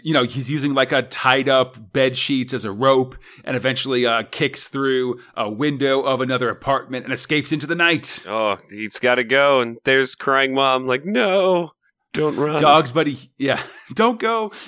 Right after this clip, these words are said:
Speaker 1: Dog's buddy Huey pats down two of the gang leaders, finding guns, but Slimy gets the, uh, takes the third and doesn't find anything, despite the fact that if you look closely at the picture, this guy clearly has a gun in his, uh, it, it's like, like, hidden in his vest.
Speaker 2: It, it's just, you know,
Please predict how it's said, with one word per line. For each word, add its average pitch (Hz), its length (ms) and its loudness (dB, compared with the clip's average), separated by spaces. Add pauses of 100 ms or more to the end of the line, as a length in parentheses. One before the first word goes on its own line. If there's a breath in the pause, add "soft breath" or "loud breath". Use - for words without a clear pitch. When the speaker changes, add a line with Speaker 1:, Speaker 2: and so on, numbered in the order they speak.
Speaker 1:
Dog's 151 280 4
buddy 151 220 0
Huey 147 380 -6
pats 131 340 -2
down 127 240 -2
two 175 320 -4
of 151 80 2
the 151 80 -6
gang 151 360 -4
leaders, 143 460 -6 (220 loud breath)
finding 151 500 0
guns, 127 520 0 (120 loud breath)
but 127 140 -4
Slimy 131 380 2
gets 127 240 -4
the, 123 260 -4
uh, 113 180 2
takes 151 340 -2
the 131 120 -2
third 135 520 0 (100)
and - 100 -12
doesn't 131 220 -4
find 170 240 2
anything, 131 440 0 (140 loud breath)
despite 139 320 0
the 139 80 -4
fact 143 200 0
that 147 60 -4
if - 60 -8
you 135 60 0
look 127 100 -2
closely 135 300 -2
at - 60 -10
the - 60 -14
picture, 135 300 -4
this 127 160 -2
guy 120 140 2
clearly 120 520 -4
has 110 200 0
a 101 40 -10
gun 107 400 -2
in 107 240 -8
his, 104 240 -12
uh, 110 220 -2
it, 127 240 -6
it's - 180 -6
like, 131 200 -2
like, 165 160 -6
hidden 110 180 -4
in 101 80 -8
his 92 140 -12
vest. 110 360 -4
Speaker 2:
It, - 60 0
it's - 240 -4
just, - 420 -2
you 151 120 2
know, 92 300 0